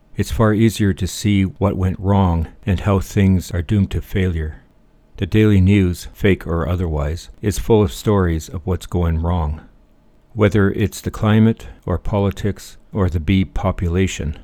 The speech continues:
we seem to have an abundance of things to mentally criticize. The thing is,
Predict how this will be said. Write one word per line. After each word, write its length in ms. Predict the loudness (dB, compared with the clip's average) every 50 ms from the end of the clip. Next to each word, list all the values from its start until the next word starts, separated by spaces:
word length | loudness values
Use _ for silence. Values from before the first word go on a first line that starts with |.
| -2
we 100 | -2 -2
seem 300 | -2 0 2 2 2 2 2
to 180 | 0 -2 -2
have 400 | -2 0 0 2 2 0 0 -2
an 120 | -2 -2 -2
abundance 600 | -2 -2 0 0 0 2 0 0 -2 -4 -6 -8
of 100 | -8 -8
things 520 | -4 -2 0 2 2 0 -2 -4 -10 -14
to 180 | -8 -4 -2 0
mentally 580 | 2 2 0 0 -2 -2 -4 -2 -2 -2 -4 -6
criticize. 760 | -6 -6 -4 -4 -4 -6 -6 -6 -6 -6 -6 -8 -12 -16 -20 -20 -20 -20 -20 -20 _ _ _ _ -4
The 60 | -4
thing 280 | -2 2 4 6 6 6
is, 300 | 6 6 4 2 -2 -10